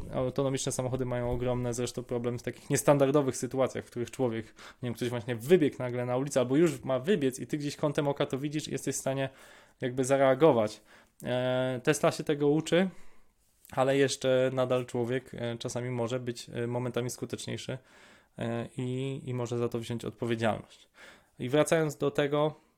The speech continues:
to zdarzają się już w tej chwili modele, których samo zbudowanie ze względu na ilość danych, na miliardy danych, kosztuje kilka milionów dolarów,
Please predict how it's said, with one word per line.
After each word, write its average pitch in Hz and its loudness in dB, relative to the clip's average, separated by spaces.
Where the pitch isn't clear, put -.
to 131 4
zdarzają 143 4
się 139 0
już 131 -2
w - -20
tej 135 -2
chwili 135 -4
modele, 127 2
których 135 0
samo 147 4
zbudowanie 131 2
ze 113 -6
względu 117 -4
na 117 -4
ilość 123 -2
danych, 117 0
na 120 -6
miliardy 120 2
danych, 113 -2
kosztuje 147 0
kilka 143 0
milionów 143 -2
dolarów, 131 2